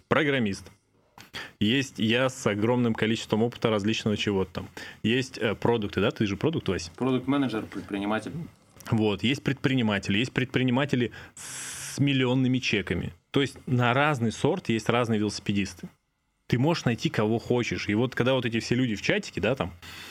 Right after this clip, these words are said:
Speaker 1: ты какой-то запрос кидаешь, они там в основном болтают, но в чатик закинул, и ты можешь найти какой-то ответ на какой-то вопрос, там, или обратись ко мне в личку. Тебе сразу в личку уже какие-то там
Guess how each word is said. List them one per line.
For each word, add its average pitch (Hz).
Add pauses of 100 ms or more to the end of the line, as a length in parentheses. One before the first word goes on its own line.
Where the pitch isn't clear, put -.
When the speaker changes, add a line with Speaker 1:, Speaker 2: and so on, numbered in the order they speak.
(340)
Speaker 1:
ты 120
какой-то 127
запрос 117
кидаешь, 151 (920)
они 117
там 104
в 110
основном 107
болтают, 131
но 117
в 107
чатик 123
закинул, 123 (260)
и 131
ты 190
можешь 208
найти 151
какой-то 151
ответ 110 (260)
на 95
какой-то 135
вопрос, 104 (220)
там, 98 (200)
или 196
обратись 131
ко -
мне 120
в -
личку. 110
Тебе 190
сразу 180
в 131
личку 135
уже 101
какие-то 95
там 90